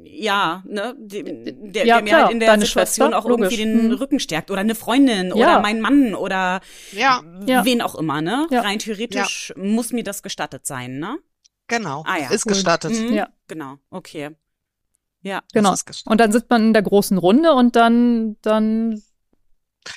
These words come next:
Speaker 3: Ja,
Speaker 2: wie
Speaker 3: das
Speaker 2: läuft's
Speaker 3: ist
Speaker 2: dann
Speaker 3: dann,
Speaker 2: ab?
Speaker 3: also man hat dann eigentlich ein Gesprächs-, also man führt ein Gesprächsprotokoll,
Speaker 2: Mhm.
Speaker 3: ne? Also das sind bestimmte Fragen, die man dann stellen darf.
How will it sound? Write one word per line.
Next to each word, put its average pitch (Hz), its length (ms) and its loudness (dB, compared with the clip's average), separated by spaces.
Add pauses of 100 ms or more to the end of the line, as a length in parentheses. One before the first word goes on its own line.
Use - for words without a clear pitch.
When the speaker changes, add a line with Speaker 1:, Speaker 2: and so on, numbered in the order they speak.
Speaker 3:
Ja, 180 240 2
Speaker 2:
wie 214 60 4
Speaker 3:
das - 0 -
Speaker 2:
läuft's 220 160 4
Speaker 3:
ist 202 80 0
Speaker 2:
dann 214 80 2
Speaker 3:
dann, 226 200 0
Speaker 2:
ab? - 80 -6
Speaker 3:
also 220 160 0
man 208 220 0
hat 214 120 -2
dann 226 300 -4
eigentlich 214 480 -6
ein 185 220 -6
Gesprächs-, - 560 -4
also 165 220 -4
man 185 180 -2
führt - 180 -2
ein 208 80 -8
Gesprächsprotokoll, 165 1300 -2
Speaker 2:
Mhm. 226 60 4
Speaker 3:
ne? 220 240 4
Also 214 180 4
das 208 160 2
sind 214 240 -4 (280)
bestimmte 247 420 0
Fragen, 226 420 2
die 233 120 -8
man 190 180 -2
dann 170 160 -6
stellen 302 340 -2
darf. 302 520 0